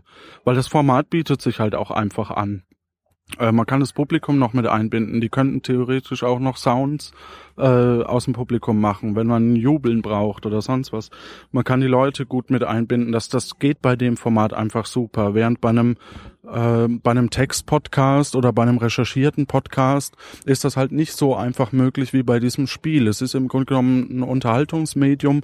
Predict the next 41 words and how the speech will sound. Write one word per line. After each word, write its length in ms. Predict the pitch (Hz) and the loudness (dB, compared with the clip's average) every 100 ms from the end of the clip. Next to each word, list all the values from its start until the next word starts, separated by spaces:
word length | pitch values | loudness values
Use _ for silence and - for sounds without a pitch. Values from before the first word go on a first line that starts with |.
| - - - | -4 -20 -4
und 160 | 131 127 | 0 2
bietet 320 | 139 139 139 | 2 0 0
sich 160 | 127 - | -2 0
dafür 320 | 117 - 110 | -2 0 0
einfach 260 | 107 117 | 0 -2
auch 220 | 113 110 - | -2 -4 -4
sehr, 460 | - 117 123 123 | 0 2 2 0
sehr 340 | 110 117 113 - | -2 0 2 2
an. 260 | 117 143 | 0 0
Und 520 | - 120 120 120 - - - - - _ _ _ - | -2 -2 -2 -2 -6 -12 -16 -20 -20 _ _ _ 0
ja, 240 | 120 131 | 2 2
ich 180 | 123 - | 0 -2
hab, 120 | 131 - 135 | -2 -4 -2
wie 100 | 135 | 2
gesagt, 360 | 131 123 131 139 | 2 0 -2 -2
ich 100 | 127 | -4
hab 140 | - | -4
früher 260 | - 135 127 | 0 0 2
Kabarett 420 | 131 135 131 - | 2 2 0 0
gemacht 400 | 127 127 127 - | 2 2 2 -4
und... 460 | 127 123 123 - - - _ _ _ _ _ _ 127 | 0 2 0 -4 -10 -12 _ _ _ _ _ _ -6
Es 160 | - | -2
macht 260 | 123 104 - | 0 0 0
einfach 420 | 104 98 110 101 | -2 -2 -4 -6
Spaß, 600 | - - 107 101 110 - | -8 0 4 4 2 -2
wieder 220 | 113 107 92 | -2 0 0
auf 120 | - | 0
der 140 | 110 | -2
Bühne 320 | - 107 104 | 0 0 0
zu 100 | - | -2
sein. 300 | 104 110 101 | -4 -2 0
Man 140 | 107 147 | 0 0
ist 120 | 151 | 0
zwar 140 | 147 | 0
danach 380 | 123 123 117 - - | 2 4 2 0 -12
völlig 460 | - 226 220 175 | -4 2 2 2
fertig, 680 | - 135 139 - 117 - - - _ _ 131 | 2 2 2 0 -4 -6 -16 -18 _ _ 0
man 180 | 131 | 2
ist 300 | 139 143 - | 2 -2 -6
in 240 | - 143 131 | -4 0 2
einem 160 | 127 | 2